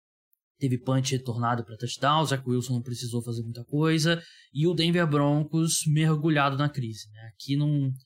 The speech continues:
não tem meias palavras, é crise, e teve aquele vídeo lá do, do Russell Wilson, que eu vou discordar de você, Felipe, eu vi o seu tweet, eu acho que é relevante, sim, todo mundo ignorar o Russell Wilson. Eu não esperava ninguém abraçando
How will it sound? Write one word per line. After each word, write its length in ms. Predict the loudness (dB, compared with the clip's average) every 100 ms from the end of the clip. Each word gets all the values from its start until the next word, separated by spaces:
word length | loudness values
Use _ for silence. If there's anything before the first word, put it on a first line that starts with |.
| _ _
não 140 | -4 -2
tem 180 | 0 2
meias 240 | 2 0
palavras, 480 | -2 -2 -4 -6 -8
é 80 | -8
crise, 680 | -4 -2 0 0 0 -2 -6 _ _ _ _ -8
e 680 | -2 0 0 0 0 -2 -4 _ _ _
teve 240 | 0 2 0
aquele 300 | 0 0 0
vídeo 440 | 0 -2 0 0
lá 220 | 0 0
do, 280 | -2 -2 -2
do 140 | -2 -2
Russell 280 | -2 -2
Wilson, 460 | 0 0 0 -2 -4 -6 -20 -2
que 60 | 0
eu 40 |
vou 100 | 0
discordar 420 | 0 2 2 4
de 40 | 2
você, 320 | 0 0 -2
Felipe, 300 | -2 -4 -2
eu 80 | -4
vi 120 | -6
o 40 |
seu 160 | -8 -10
tweet, 480 | -10 -12 -10 -12 -14 _ _ _
eu 180 | -4 0
acho 180 | 0 0
que 100 | -2
é 20 |
relevante, 500 | 0 0 0 -2 -4
sim, 240 | -6 -8 -8
todo 240 | -6 -6
mundo 320 | -4 -4 -4
ignorar 580 | -6 -6 -4 -4 -6 -10 _ _ _ _ _
o 100 | -8
Russell 300 | -4 -4 -4
Wilson. 240 | -4 -4 -4
Eu 60 |
não 40 | -4
esperava 320 | 0 2 2
ninguém 220 | 0 0
abraçando 800 | 0 -2 -4 -8 -8 -8 -10